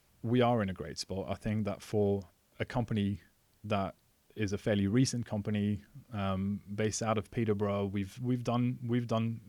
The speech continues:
big things. We're working with big boys here, um, and it's the entire, the entire business is behind this. And whenever we talk about film internally,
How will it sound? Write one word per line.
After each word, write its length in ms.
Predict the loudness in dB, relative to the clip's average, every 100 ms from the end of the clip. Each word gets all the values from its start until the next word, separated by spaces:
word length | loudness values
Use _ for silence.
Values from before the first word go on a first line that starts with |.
| -4
big 180 | -4 -2
things. 380 | -2 -2 -4
We're 140 | -2 0
working 500 | 0 0 0 0 2
with 340 | 2 2 -2 _ -20 -20 _ -2
big 200 | 0 2
boys 300 | 4 4 2
here, 280 | -4 -8 -12 -12
um, 420 | -6 -2 -2 -2 -6 -12 -20 _ _ _
and 540 | 0 2 2 2 -2 -10 -18 _ _ _ -6
it's 140 | -2
the 120 | 0
entire, 360 | 0 0 -2 -2 -4 -10 -4
the 140 | -2
entire 300 | -2 -2 -2
business 400 | 0 0 0 -2
is 100 | -4
behind 420 | -4 -2 0 0
this. 240 | -2 -8 -6
And 380 | -4 -4 -6 -14 -20 -20 -14 -2
whenever 300 | 2 4 4
we 120 | 4
talk 280 | 2 0 2
about 280 | -4 -4 0
film 460 | 2 4 2 -2 -10 _
internally, 720 | -4 -2 0 2 2 0 -4